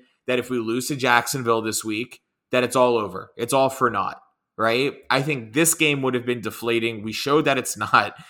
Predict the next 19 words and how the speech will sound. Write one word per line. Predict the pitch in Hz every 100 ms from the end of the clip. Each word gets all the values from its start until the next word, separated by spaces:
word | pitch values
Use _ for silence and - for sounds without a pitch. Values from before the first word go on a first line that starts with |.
| _ - - -
<laughs> | - 185 - _ -
I, | - - - -
I | 175
literally | 165 147 151 147 131 127
thought | 135 123 117
they |
were | 117
only | 120 117
gonna | 107
score | 98 - 107
two | 101 101 -
<laughs> | - -
points | - - - - - 151 -
by | 151 -
the | 139 -
end | 113
of | -
this, | 110 - 104
man. | 78 73